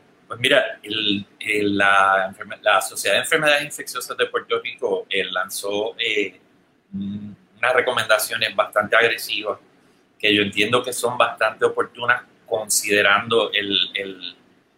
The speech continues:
el trend, ¿verdad? La, la, la, la tendencia que estamos viendo,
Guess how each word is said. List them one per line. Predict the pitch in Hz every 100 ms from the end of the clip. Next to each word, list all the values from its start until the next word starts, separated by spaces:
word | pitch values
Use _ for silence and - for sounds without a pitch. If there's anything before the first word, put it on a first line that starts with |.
| _ _ _ _ _ -
el | 117 104
trend, | 117 127 117 98
¿verdad? | 95 107 113
La, | 95 90
la, | 90 87 85
la, | 90 90 -
la | 92
tendencia | 98 101 120 127 - 104
que | 104
estamos | 101 101 110 101
viendo, | 110 107 110 95